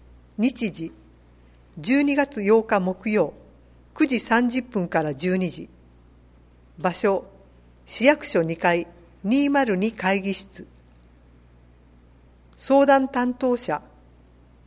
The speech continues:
市内の人権擁護委員。問い合わせ、人権啓発室、電話二二の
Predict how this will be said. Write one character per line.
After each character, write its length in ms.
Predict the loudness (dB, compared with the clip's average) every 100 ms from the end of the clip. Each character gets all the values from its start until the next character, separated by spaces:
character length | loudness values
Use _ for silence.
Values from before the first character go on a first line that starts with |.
| _ _ -20
市 220 | -8 -2
内 240 | 0 2 2
の 200 | -2 -4 -8
人 280 | -2 0 0
権 300 | 2 2 4
擁 240 | 4 4
護 160 | 4 2
委 60 |
員。 320 | 2 -2 -6 -16 -20 -20 -20 -20 -20 _ -20 -20 -20 -20 _ _ _ _ 0
問 220 | 4 4
い 40 | 4
合 80 |
わ 120 | 2 0
せ、 300 | 0 -2 -2 -20 -20 -20 _ _ _ _
人 300 | -4 0 0
権 240 | 2 0 0
啓 240 | 2 2
発 260 | 2 -4 -4
室、 360 | -6 -10 -12 -12 -20 _ -4
電 240 | -2 0
話 240 | 0 -2 -4 -8
二 260 | -2 0 2
二 280 | 0 0 -2
の 200 | -6